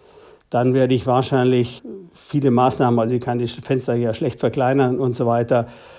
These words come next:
die greifen dann nicht. Und da ist es dann sicher sinnvoll, sich über aktive Kühlung Gedanken zu machen. Und dadurch, dass ich zu dem Zeitpunkt, wo ich die Kühlung brauche, auch relativ viel Solarstrom habe, äh, sehe ich nicht das ganz große Problem.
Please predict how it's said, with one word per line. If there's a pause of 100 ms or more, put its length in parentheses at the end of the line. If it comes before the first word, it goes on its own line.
(140)
die
greifen
dann
nicht.
Und
da
ist
es
dann
sicher
sinnvoll,
sich
über
aktive
Kühlung
Gedanken
zu
machen. (400)
Und
dadurch,
dass
ich (100)
zu
dem
Zeitpunkt,
wo
ich
die
Kühlung
brauche,
auch
relativ
viel
Solarstrom
habe, (640)
äh,
sehe
ich
nicht
das
ganz
große
Problem.